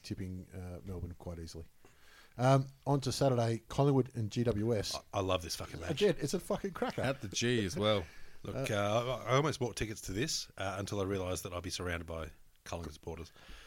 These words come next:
Speaker 2: and then decided not to.
Speaker 1: Um, they play great footy, and, and the, the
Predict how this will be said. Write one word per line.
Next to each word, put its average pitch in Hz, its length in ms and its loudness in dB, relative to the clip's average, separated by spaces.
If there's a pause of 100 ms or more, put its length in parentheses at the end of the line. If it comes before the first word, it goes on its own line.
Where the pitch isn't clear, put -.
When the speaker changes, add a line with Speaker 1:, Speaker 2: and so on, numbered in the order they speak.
(200)
Speaker 2:
and 85 140 -8
then 85 60 -6
decided 78 320 -6
not 87 180 -8
to. 85 140 -10 (480)
Speaker 1:
Um, 127 380 0 (600)
they 135 100 -8
play 165 200 -6
great 147 200 -4
footy, 165 280 0
and, 139 180 -2
and 139 280 0 (120)
the, 135 200 -4
the - 40 -12